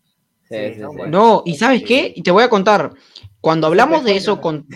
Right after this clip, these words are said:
Speaker 3: cuando hablamos de eso con tu papá en, en el Tic Tac, con Julito,
Speaker 2: Claro.
Speaker 3: él decía que, a-, al menos yo nunca había escuchado acá en la región la palabra chup o r-, para referirse al, al
Speaker 2: Marciano.
Speaker 3: bodoque o marciano, ¿no?
Speaker 2: Claro.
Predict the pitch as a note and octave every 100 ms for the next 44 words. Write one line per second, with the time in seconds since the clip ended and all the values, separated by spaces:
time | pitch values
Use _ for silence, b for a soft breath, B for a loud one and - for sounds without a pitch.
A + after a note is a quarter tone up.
0 | - D#3+ D#3+ E3 G3 C4+ D4+ B3 A#3+ B3
1 | A3 F3+ D#3+ D3+ E3+ F#3 F#3+ E3+ D3 C3+
2 | C#3 C3 C3 B2 A#2+ F3 - C3+ - _
3 | C#3 C3 C#3 C3 C3 D#3+ - _ _ _
4 | _ D#3 A3 A#3 - A#3 A#3 D#3 C#3+ -
5 | C#3 C3+ C#3+ E3 G#3 E3+ G3 G3+ G#3 G3+
6 | F#3+ G3 D3+ E3+ F3+ E3 D3+ D#3 G3 -
7 | C3+ B2+ B2+ A#2+ D#3 F#3+ - C#3 C3+ C3
8 | D3 E3+ E3 - F#3 - _ - C3+ C3+
9 | - B2+ B2+ B2 C3 C3+ D#3 E3 F#3 E3
10 | C3 B2 A#2 - _ _ _ _ _ _
11 | _ B2+ B2 B2 A#2+ A#2+ A#2 A#2 - C3+
12 | D3+ G#3 - D3+ C#3 C3 C3 G#3 C#3+ B2
13 | _ - E3 E3+ C3+